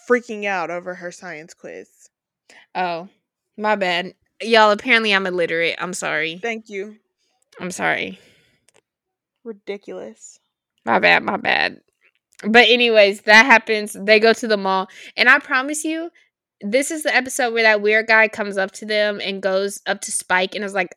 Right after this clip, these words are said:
Speaker 2: "Let me have a look at that cone." And then Spike, like, is like, "Whenever you say
Speaker 1: It
Speaker 2: things like
Speaker 1: is.
Speaker 2: that, it's scary and we don't like it." And the guy's like, "I'm just joking." She goes, "Well, it wasn't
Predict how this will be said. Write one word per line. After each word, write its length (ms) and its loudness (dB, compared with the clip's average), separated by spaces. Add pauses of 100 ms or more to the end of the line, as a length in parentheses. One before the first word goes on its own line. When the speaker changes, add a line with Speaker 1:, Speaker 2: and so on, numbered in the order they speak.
Speaker 2:
"Let 160 -2
me 80 -4
have 120 2
a 60 -2
look 220 -4
at 60 -4
that 180 -2
cone." 400 -8 (460)
And 200 -4
then 180 -4
Spike, 460 4
like, 280 -2 (280)
is 160 -6
like, 280 -2 (240)
"Whenever 260 -2
you 100 0
say 200 -2
Speaker 1:
It 80 -2
Speaker 2:
things 180 2
like 140 -2
Speaker 1:
is. 60 -20
Speaker 2:
that, 220 4
it's 220 0
scary 640 2 (300)
and 100 -4
we 160 -4
don't 420 0
like 380 -2
it." 220 -4 (340)
And 300 0
the 60 -12
guy's 200 2
like, 140 0
"I'm 160 4
just 240 -4
joking." 260 2
She 120 -8
goes, 160 -4
"Well, 220 0
it 60 -10
wasn't 320 -4